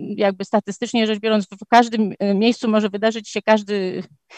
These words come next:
e, rozbłysk, tego nie, nie przewidzimy. Natomiast różnią się, e, zasadniczo czasem trwania i tu akurat okazuje się, że rozbłyski grupują się w dwie, w dwie grupy, to znaczy czas trwania tutaj na tym obrazku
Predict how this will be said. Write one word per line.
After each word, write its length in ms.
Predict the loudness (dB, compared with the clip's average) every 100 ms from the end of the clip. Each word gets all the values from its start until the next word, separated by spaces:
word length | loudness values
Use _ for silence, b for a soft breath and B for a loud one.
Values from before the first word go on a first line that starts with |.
| B B B 0
e, 500 | 4 6 6 4 0
rozbłysk, 500 | 6 6 6 -2 -2
tego 200 | -2 2
nie, 240 | 2 2
nie 120 | -2 -2
przewidzimy. 680 | -4 -6 -6 0 2 2 0 -6
Natomiast 600 | -10 -2 2 2 4 2 4
różnią 260 | 4 4
się, 180 | 4 0
e, 80 | 2 4 4 2 -10 -8
zasadniczo 600 | 2 4 4 4 2 4
czasem 280 | 4 4 2
trwania 500 | 4 4 4 2 0 -4 _ _ B B -8
i 100 | 2
tu 100 | 4
akurat 340 | 6 6 6
okazuje 400 | 4 2 4 0
się, 160 | 2 2
że 120 | 4
rozbłyski 460 | 4 2 -2 -2
grupują 420 | -4 -2 2 2 2
się 160 | -2
w 80 | -4
dwie, 180 | -2 -4 -4
w 160 | -8
dwie 140 | -2 0
grupy, 440 | 0 0 -2 -2 -4
to 80 | -6
znaczy 380 | -4 -4 -4 -8 b b b _
czas 220 | 4 4
trwania 400 | 4 2 4 2
tutaj 320 | 0 -2 0
na 180 | 0 -2
tym 200 | -2 -4
obrazku 560 | -2 0 0 0 -8